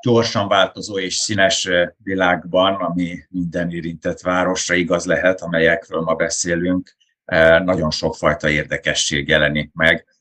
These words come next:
Ö, van esetleg olyan tapasztalatok, tapasztalatotok, amit meg tudnátok osztani, mondjuk, ö, ami, ami, ami fakad, ö, a-, akár az in-, helyi infrastruktúrában, akár a népesedésből, akár az ilyen társadalmi, ö, sokszínűségből,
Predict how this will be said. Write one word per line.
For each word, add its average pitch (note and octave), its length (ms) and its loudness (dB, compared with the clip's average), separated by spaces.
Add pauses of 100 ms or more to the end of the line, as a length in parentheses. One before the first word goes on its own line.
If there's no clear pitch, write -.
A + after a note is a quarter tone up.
(220)
Ö, E2 220 2
van F#2 180 2
esetleg E2+ 480 0
olyan F2+ 280 2
tapasztalatok, E2+ 760 0
tapasztalatotok, F2 840 -2
amit F2 220 -4
meg E2+ 180 -2
tudnátok E2+ 500 -4
osztani, G#2 380 0
mondjuk, D#2+ 420 0
ö, E2 140 4 (280)
ami, E2 360 0
ami, E2 400 -2
ami F2 200 -4
fakad, D#2+ 520 0 (300)
ö, D#2 240 2
a-, - 280 0
akár E2+ 320 2
az D#2+ 120 2
in-, F2+ 160 -2
helyi E2+ 220 0
infrastruktúrában, E2+ 1040 0
akár D#2 400 0
a D#2 40 0
népesedésből, D#2+ 760 -2
akár D#2+ 240 2
az D#2 120 0
ilyen D#2 180 0
társadalmi, D#2 680 0 (380)
ö, D2+ 300 -2
sokszínűségből, E2 1160 0